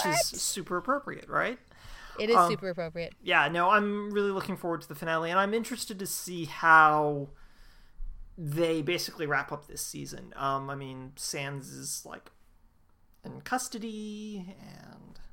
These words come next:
Speaker 2: he's in
Speaker 1: Mm-hmm.
Speaker 2: custody, right? I'm not making that up.
Speaker 1: Yeah, no,
Speaker 2: Okay.
Speaker 1: he's in custody.
Speaker 2: All right, that's what I thought. I was just like, I remember he, he, they, they, they caught him. <laughs>
Speaker 1: They caught him, but, I mean, he is, is N C T in his system?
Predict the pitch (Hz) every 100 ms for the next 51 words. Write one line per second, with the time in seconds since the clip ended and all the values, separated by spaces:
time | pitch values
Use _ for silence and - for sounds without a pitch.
0 | - _ _ _ 269 269 202 190 220 208
1 | 139 147 151 160 160 147 143 143 139 -
2 | - - 254 277 - _ - 330 349 381
3 | 269 - 202 180 - 220 160 285 277 302
4 | 220 214 175 185 220 220 254 339 349 339
5 | 180 143 - 196 208 202 196 220 208 226
6 | 220 220 233 208 208 - 226 220 - 311
7 | 277 - - 143 302 - 311 330 - -
8 | - - - - 427 453 392 349 302 285
9 | 359 320 311 339 311 262 - - 285 285
10 | 247 240 _ _ - 233 233 262 240 254
11 | 247 262 262 277 311 339 339 -